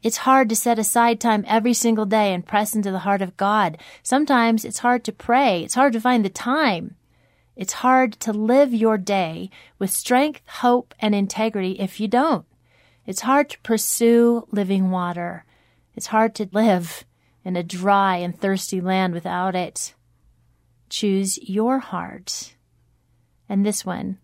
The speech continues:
this is particularly current for me. It's hard to eat healthy. It's hard to plan meals that are good for you. It's hard to say no to temptation and pass the plate of brownies to others without taking one.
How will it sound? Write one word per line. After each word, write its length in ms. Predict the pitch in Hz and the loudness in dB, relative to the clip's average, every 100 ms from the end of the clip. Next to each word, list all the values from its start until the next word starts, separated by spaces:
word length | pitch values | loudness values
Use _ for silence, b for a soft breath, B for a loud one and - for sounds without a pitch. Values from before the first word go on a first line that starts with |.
| _ | _
this 180 | 196 190 | -8 -8
is 100 | 190 | -8
particularly 760 | 185 - 202 190 185 180 175 | -10 -8 -8 -8 -6 -6 -6
current 540 | 165 - 190 180 - - _ | -8 -6 -4 -4 -8 -16 _
for 160 | 190 | -8
me. 440 | 185 180 175 185 - b b b | -6 -4 -6 -8 -12 b b b
It's 160 | 196 - | -8 -2
hard 560 | 226 208 202 196 180 | 2 4 4 2 -2
to 100 | - | -8
eat 260 | 202 208 202 | -6 -4 -6
healthy. 600 | - 190 190 180 180 196 _ _ _ _ _ b - | -4 -4 -2 -8 -10 -14 _ _ _ _ _ b -8
It's 140 | 190 | 0
hard 240 | 220 220 | 2 2
to 60 | 196 | 0
plan 420 | - 220 214 208 | -2 2 4 4
meals 400 | 208 214 190 175 | 4 2 0 -2
that 140 | 165 170 | -4 -4
are 40 | |
good 320 | 160 190 208 | -4 -4 -4
for 140 | - 190 | -4 -6
you. 320 | 170 143 - B B | -4 -6 -12 B B
It's 140 | 196 226 | -4 2
hard 220 | 247 220 | 4 2
to 60 | 220 | 0
say 180 | 202 | 0
no 260 | 190 190 226 | 2 4 4
to 140 | 214 | 2
temptation 580 | 190 185 180 202 208 190 | 0 -4 -2 0 0 0
and 200 | 156 143 | -4 -8
pass 360 | - 254 339 - | -2 4 4 2
the 140 | - | -6
plate 240 | 185 190 175 | -2 -2 0
of 120 | 165 | 0
brownies 460 | 175 175 175 175 - | 2 2 2 -4 -4
to 140 | - | -2
others 320 | 180 180 196 | -2 -2 -4
without 300 | 190 196 208 | -2 0 0
taking 420 | 220 269 311 233 180 | 0 -2 0 -2 0
one. 340 | 160 160 | -2 -6